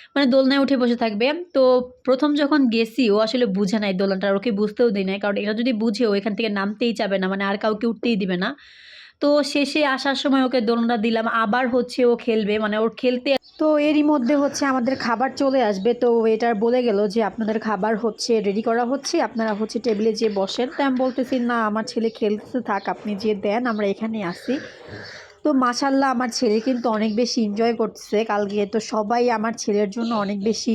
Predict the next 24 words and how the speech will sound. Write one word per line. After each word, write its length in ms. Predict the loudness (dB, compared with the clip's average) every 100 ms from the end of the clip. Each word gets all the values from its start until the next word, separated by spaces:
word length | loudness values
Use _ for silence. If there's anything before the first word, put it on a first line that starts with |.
| 0
দোয়া 240 | 0 0 0
করবেন। 340 | -2 -2 -2
জানি 200 | 0 0
না 100 | 0 0
ব্লগটা 340 | -2 -2 -2
কবে 340 | -2 0 2 0
আপলোড 340 | 0 -2 -6 -4
হবে, 180 | -2 -2
আসলে 280 | -2 0 0 0 0 -2 -4 0
এডিট 300 | 0 2 0
করে 200 | 0 0
কবে 280 | 0 0 2 0
আপলোড 340 | 0 -2 -2
করব 240 | 0 0 0
জানি 300 | 0 0 0
না, 140 | 0 0 0 2 2 2 2 2
but 160 | 0 0 0 0
তারপর 320 | 0 0 2 2
ওইটা 280 | 4 4 2
হচ্ছে 260 | 2 0 0
বিজয় 340 | 0 0 2 2
দিবসের 420 | 0 -2 0 0
একটা 200 | 0 -2
ব্লগ 220 | -2 -2